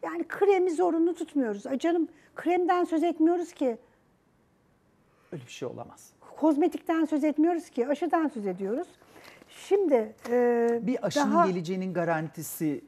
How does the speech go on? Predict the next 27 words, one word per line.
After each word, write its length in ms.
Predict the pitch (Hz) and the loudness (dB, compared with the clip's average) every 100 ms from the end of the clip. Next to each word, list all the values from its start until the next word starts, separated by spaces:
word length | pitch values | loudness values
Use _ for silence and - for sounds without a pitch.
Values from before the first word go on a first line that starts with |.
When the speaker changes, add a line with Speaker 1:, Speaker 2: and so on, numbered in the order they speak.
| - | -10
Speaker 2:
e, 320 | 127 127 113 | -8 -8 -10
şöyle. 640 | - 160 147 117 123 254 - - - _ | -8 -2 -2 -2 -4 -6 -10 -20 -20 _
E, 60 | 143 127 - | -6 -6 -6
eğer 360 | 151 160 190 175 - | -6 -2 -2 -4 -6
aşı 440 | 160 - 190 165 - _ | -8 -4 -4 -4 -6 _
verilemezse 800 | 156 160 190 233 151 120 - 127 | -2 -2 0 0 -2 -4 -4 -4
Ayşenur, 580 | 123 117 - 123 160 247 - _ | -4 -8 -8 -8 -6 -8 -12 _
Speaker 1:
Hı. 60 | 220 190 - - | -14 -12 -14 -8
Speaker 2:
e, 100 | 135 | -6
gelişmemiş 840 | 131 156 139 139 156 156 135 - | -6 -8 -4 -4 -4 -4 -4 -4
ülkelere 580 | 160 117 151 131 131 160 | -10 -8 -6 -6 -4 -4
de 60 | 131 | -6
aşı 280 | 135 - | -12 -14
gitmesi, 760 | 135 135 147 139 - 160 135 127 - | -12 -10 -8 -6 -6 -6 -6 -6 -12
e, 120 | 120 | -16
sağlanmazsa, 1160 | 110 - 135 131 139 143 185 196 - - 151 202 - - - - - 160 | -12 -10 -8 -6 -4 -4 -4 -6 -8 -6 -6 -6 -14 -20 -20 -20 -14 -8
e, 120 | 139 | -8
gelişmiş 480 | 123 151 160 226 151 | -4 -6 -6 -10 -10
ülkeler 380 | 120 160 165 | -10 -10 -8
de 60 | 139 | -10
kendini 380 | 135 131 127 175 | -10 -8 -6 -8
koruyamaz. 720 | - 107 98 90 - - - _ _ _ _ - | -10 -10 -10 -14 -20 -20 -20 _ _ _ _ -4
Speaker 1:
Dolayısıyla 540 | 220 226 196 - 226 285 | 0 0 0 -2 -4 -4
kapıları 340 | - 240 233 | -4 -4 -4
kapatacaklar. 760 | 208 180 - 170 - 160 - - 247 | -4 -10 -12 -16 -14 -16 -16 -20 -12
Aynı 260 | 214 170 | -10 -10
şey, 180 | - - | -14 -20